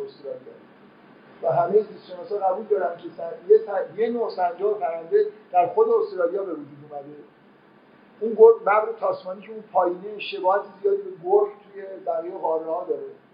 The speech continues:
و همون کارو می‌کنه، همون کنج و پر کرده. چیزایی رو می‌خوره که گرگا می‌خورن، منتها مشابه‌هاشون دیگه. مثلاً فرض کنید یه مو-، اون بالای موش کور می‌بینید،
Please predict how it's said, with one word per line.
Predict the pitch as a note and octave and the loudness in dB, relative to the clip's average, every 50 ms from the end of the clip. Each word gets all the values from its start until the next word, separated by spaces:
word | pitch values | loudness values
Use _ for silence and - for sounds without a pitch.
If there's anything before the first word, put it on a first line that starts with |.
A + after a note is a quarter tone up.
| _ _ _ _ _ _ _ _ - | _ _ _ _ _ _ _ _ -4
و | F3+ | -2
همون | F#3 G#3 B3+ B3+ C4 A#3+ | 0 0 0 -2 -4 -6
کارو | - F#3 F3 E3 E3 | -4 -2 -2 -2 -4
می‌کنه، | D#3+ D#3 D3 - D3 C3+ C3 D3 F3+ G3 | -6 -8 -12 -14 -14 -14 -10 -10 -10 -10
همون | G#3+ G3+ | -10 -12
کنج | - - E3+ E3 D#3+ D3+ | -10 -8 -8 -8 -8 -10
و | D#3+ D#3 | -12 -8
پر | - D3+ C#3 - - | -6 -6 -6 -6 -6
کرده. | D3+ C3+ G#2+ - - - - - - - - - - - - - - - - - | -8 -8 -8 -10 -12 -18 -20 -20 -20 -20 -20 -20 -20 -20 -20 -20 -20 -20 -20 -20
چیزایی | - F3+ D#3+ F4+ G4+ - - G#4 | -20 -6 4 6 6 8 8 4
رو | - | 0
می‌خوره | - - - G3+ - - | -2 -6 -10 -8 -8 -8
که | - - - F3 | -10 -10 -6 -6
گرگا | F3 E3 D#3+ D#3+ E3 E3 D#3+ | -4 -4 -2 -2 -2 -2 -4
می‌خورن، | D#3 D#3 D3+ - E3 D#3 D#3 - - - - D3+ | -4 -10 -10 -4 -4 -2 -2 -2 -4 -6 -10 -16
منتها | D#3 D#3 F#3 G3+ | -14 -8 -8 -6
مشابه‌هاشون | G#3 G#3 G3+ G3 - G3+ F#3+ F#3 F#3 F#3+ G3 A3 A#3 - - - D#3 C#3+ | -6 -6 -6 -2 0 2 2 4 4 6 6 6 6 4 0 -8 -16 -18
دیگه. | C#3+ C#3 - - - - - - - - - | -16 -16 -16 -18 -20 -20 -20 -20 -20 2 4
مثلاً | E3+ F3 F3 F#3 F#3 G3+ G#3 | 4 6 6 4 0 0 -2
فرض | G#3 G#3+ G#3+ A3 G#3+ | -2 -2 -2 -2 -2
کنید | G#3+ G#3+ G#3+ G#3+ - - - - - - - - - - F3 | -4 -8 -12 -14 -16 -18 -20 -20 -20 -20 -20 -20 -20 0 4
یه | G3+ | 4
مو-، | G#3 G#3 G#3 G3+ | 4 4 0 -4
اون | G3+ G#3+ A3+ G#3 | -8 -8 2 6
بالای | G3 F#3+ G#3+ G#3+ A3+ A3 | 6 8 8 6 4 2
موش | A3+ A3+ - - | -2 -6 -10 -12
کور | A#3 - - - A3 A#3+ A#3 | -12 -14 -16 -16 -14 -12 -10
می‌بینید، | G#3 F#3+ F3+ E3 E3+ E3+ E3 E3 E3+ | -10 -10 -10 -12 -14 -16 -18 -20 -20